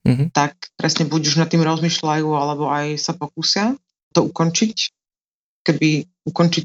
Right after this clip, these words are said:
Speaker 2: tú bolesť, ktorú im to celé prináša. A potom to samopoškodzovanie skôr ako taký zvládací mechanizmus toho, že vlastne oddelujem jednu svoju časť od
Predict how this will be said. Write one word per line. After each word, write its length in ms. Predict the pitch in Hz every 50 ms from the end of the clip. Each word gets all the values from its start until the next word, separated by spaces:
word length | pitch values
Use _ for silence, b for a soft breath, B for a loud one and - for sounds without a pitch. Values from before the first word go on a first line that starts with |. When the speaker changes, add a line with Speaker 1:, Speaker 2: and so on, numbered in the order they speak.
| -
Speaker 2:
tú 80 | - 175
bolesť, 560 | 151 135 143 147 143 139 139 147 - - - _ _
ktorú 480 | - 151 143 143 147 147 147 143 -
im 160 | 139 151 151 -
to 400 | - 156 147 143 143 143 143 - _ _ _ -
celé 220 | - - 151 147 151
prináša. 560 | - - - 151 151 151 151 - - 202 220 214 - _ _ _ _ _ _ _ _ _ -
A 80 | 165 165
potom 240 | 180 185 196 180
to 80 | - 170
samopoškodzovanie 1200 | - 170 170 175 170 170 170 165 - - 170 165 165 160 160 156 160 160 156 156 151 151 147 147 - _ _ _ _ -
skôr 240 | 170 - - 165 156
ako 160 | 156 156 -
taký 600 | 165 - - - - - 160 156 151 151 151 151 147 - _ _ _ -
zvládací 560 | 165 151 156 160 156 156 160 160 160 - 156
mechanizmus 800 | 147 151 151 - 151 147 143 143 143 143 - - - - - - - _ _ _ _ _ -
toho, 320 | - 170 160 165 170 165
že 80 | 165 156
vlastne 640 | 143 147 147 151 147 - - 170 160 156 156 147 147 _ _ _ _ _ _ _ _ _ _ _ _ _ _ -
oddelujem 880 | 170 170 - 175 147 180 185 170 165 160 151 143 143 143 151 151 151 156 _ _ -
jednu 300 | 160 165 170 156 170 170 170
svoju 480 | - - 151 156 156 156 151 151 147
časť 560 | - - 160 147 143 - - - - - - - _ _ _ _ _ _ _ _ _ _ _ _ _ _ _ _ -
od 140 | - 156